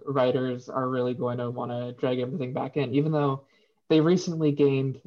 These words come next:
the rights to the X-Men properties. So it's totally possible for that to happen, but I don't know if it's going to happen. I think they want to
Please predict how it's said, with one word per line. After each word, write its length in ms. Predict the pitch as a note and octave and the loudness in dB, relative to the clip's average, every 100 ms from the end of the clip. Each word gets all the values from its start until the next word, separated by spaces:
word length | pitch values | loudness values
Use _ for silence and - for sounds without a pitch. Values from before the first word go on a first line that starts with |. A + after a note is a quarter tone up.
| - | -14
the 160 | - D3+ | 0 2
rights 380 | C3+ B2+ C3+ - | 4 2 0 -2
to 60 | |
the 180 | D3 C3+ | 2 2
X-Men 380 | B2 C#3 - C#3+ | 2 -2 -4 -2
properties. 580 | D3 C#3 - E3 E3+ D#3 - | -2 -2 -2 -4 -4 -8 -12
So 120 | - | 0
it's 120 | D#3 D3 | 0 2
totally 340 | F#3+ G#3+ F#3 | 2 4 4
possible 480 | - E3 E3+ D3+ C3+ | 2 -2 -2 -4 -2
for 140 | D3 | 0
that 180 | C3 C3 | -2 -2
to 80 | F3 | -6
happen, 540 | E3+ B2 C3+ B2+ C3+ - | -6 -4 -4 -8 -10 -6
but 340 | A#3+ A#3 - _ _ _ _ _ _ _ | -2 -2 -4 _ _ _ _ _ _ _
I 100 | C#3+ | 0
don't 120 | C3+ C3 | 2 2
know 100 | B2+ | 0
if 100 | C#3 | -2
it's 140 | C#3 | -4
going 180 | C3+ B2 | -4 -2
to 80 | C3+ | -2
happen. 580 | C#3 D#3 D#3+ D#3 D#3 D#3 _ _ _ _ _ | -2 -2 -2 -2 -4 -8 _ _ _ _ _
I 120 | - | -4
think 500 | C3+ C#3+ C3 C3 E3 | -2 0 -2 -4 -2
they 460 | C3+ B2 B2 B2 F#3 _ _ | 2 4 4 2 -2 _ _
want 500 | - B2+ A#2+ A#2 - - | 0 2 2 0 -6 -16
to 760 | - C3+ B2 A#2+ A#2 A#2 A#2 | -6 -2 0 2 2 0 -2